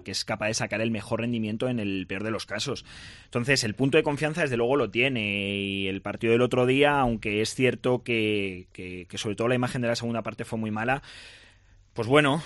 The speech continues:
es un partido, ¿no? Un partido malo lo puede tener cualquiera. Pasó con María, pasó el día de Zamora. O sea, a María estamos todos de acuerdo en que la destitución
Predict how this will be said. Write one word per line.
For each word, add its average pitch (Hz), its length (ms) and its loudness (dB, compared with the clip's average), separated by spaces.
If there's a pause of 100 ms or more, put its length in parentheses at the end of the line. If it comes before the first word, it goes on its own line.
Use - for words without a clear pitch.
es 143 220 0
un 147 160 0
partido, 131 480 2
¿no? 123 120 0
Un 147 120 -4
partido 127 340 2
malo 127 220 4
lo 147 100 4
puede 120 140 0
tener 117 180 0
cualquiera. 139 380 -2
Pasó - 200 -4
con 143 120 0
María, 113 580 -2
pasó 110 180 -4
el 135 60 0
día 139 100 4
de 123 80 4
Zamora. 127 440 -2
O 117 40 -14
sea, 110 680 -4
a 117 160 -6
María 139 560 2
estamos 135 260 -2
todos 143 180 4
de 143 60 0
acuerdo 143 340 0
en 143 200 -2
que 107 520 2
la 107 240 -2
destitución 107 600 -2